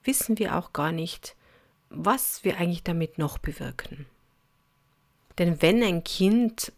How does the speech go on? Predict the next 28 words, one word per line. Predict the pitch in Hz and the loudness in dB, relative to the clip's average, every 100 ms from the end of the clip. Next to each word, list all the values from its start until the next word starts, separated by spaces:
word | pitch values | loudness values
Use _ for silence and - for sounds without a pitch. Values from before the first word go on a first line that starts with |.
| - | -10
etwas | 185 - 147 - | -8 -4 -4 0
macht, | 202 269 - - - - | -2 -2 -6 -16 -14 -10
was | 160 160 - | -8 -6 -6
vielleicht | 151 131 139 - | -4 -4 -6 -8
jetzt, | 151 - - - | -10 -8 -10 -8
ähm, | 160 156 156 156 165 160 | -8 -8 -8 -10 -10 -10
seiner | - 143 135 | -6 -4 -4
Entwicklung | 117 175 196 - 147 | -4 -6 -6 -4 -4
gar | - - | -4 -6
nicht | 151 - | -6 -6
entsprechen | 170 - - 214 - 175 170 | -6 -6 -6 -8 -6 -6 -6
würde, | 185 180 180 - - - - _ - | -6 -6 -8 -12 -16 -18 -20 _ -10
ähm, | 165 165 165 165 165 - _ _ _ | -8 -8 -8 -8 -12 -14 _ _ _
wenn's | - 147 160 - | -4 -4 -2 -4
zum | 170 | -2
Beispiel | 156 - 180 | -2 -2 2
immer | 269 302 294 180 | 6 8 8 8
alles | 175 180 - | 6 4 0
sofort, | 175 - 165 165 - 180 | -6 -2 0 0 -2 -4
äh, | 165 165 170 | -2 -2 -4
stehen | - 185 175 175 | -2 0 0 -2
und | 170 | -4
liegen | 185 175 | -4 -4
lassen | 165 165 - 165 | -4 -6 -6 -6
würde, | 165 165 165 | -4 -4 -4
wenn's | 170 160 - | -6 -6 -2
mitten | 180 - 156 | -4 -2 -4
im | 156 | -4